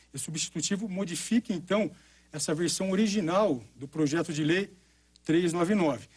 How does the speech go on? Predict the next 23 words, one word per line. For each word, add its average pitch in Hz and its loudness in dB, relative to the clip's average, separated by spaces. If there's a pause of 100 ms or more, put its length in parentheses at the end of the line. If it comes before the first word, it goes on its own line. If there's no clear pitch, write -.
(340)
e 170 2
acaba 208 2
incluindo 202 4 (360)
algumas 156 -2
questões 185 0 (260)
que 151 -6
são 196 0 (260)
muito 220 0
graves, 160 0 (340)
como, 175 0
por 202 2
exemplo, 156 0 (320)
a 143 -6
liberação 175 0 (300)
do 131 -8
plantio 165 -2
em 190 -4
larga 196 2
escala 185 0 (360)
de - -8
maconha 151 2
no 147 4
Brasil. 135 -6